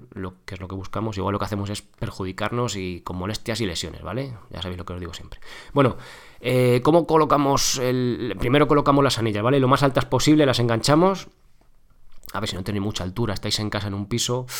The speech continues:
en el marco de la puerta dejáis la barra un poco alta y ahí, no sé yo si os va a dar el ancho de los brazos, ¿vale? Va a ser un poco más complicado, pero bueno,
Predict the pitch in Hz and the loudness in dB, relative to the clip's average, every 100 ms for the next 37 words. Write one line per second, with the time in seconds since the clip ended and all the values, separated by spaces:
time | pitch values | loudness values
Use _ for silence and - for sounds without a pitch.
0 | - - - - - - - - 104 101 | -8 -8 -10 -12 -16 -20 -20 -12 -4 -2
1 | 101 113 - 123 117 113 127 113 101 120 | 0 0 2 2 2 2 0 2 0 0
2 | 117 120 117 113 113 113 104 120 131 127 | 0 2 2 0 -2 -2 0 2 2 2
3 | 135 135 113 104 113 95 107 - 117 117 | 2 2 2 0 0 -2 -4 -6 -4 -4
4 | 113 110 120 117 113 127 127 139 139 - | -6 -6 -6 -6 -4 -6 -4 -4 -6 -8
5 | - 113 101 98 104 107 87 92 120 135 | -12 -8 -6 -4 -4 -6 -8 -6 -4 -4
6 | - - 104 113 120 117 120 120 - 123 | -8 -10 -6 -4 -4 -4 -4 -4 -4 -6
7 | 104 104 98 98 104 95 | -6 -6 -6 -8 -8 -10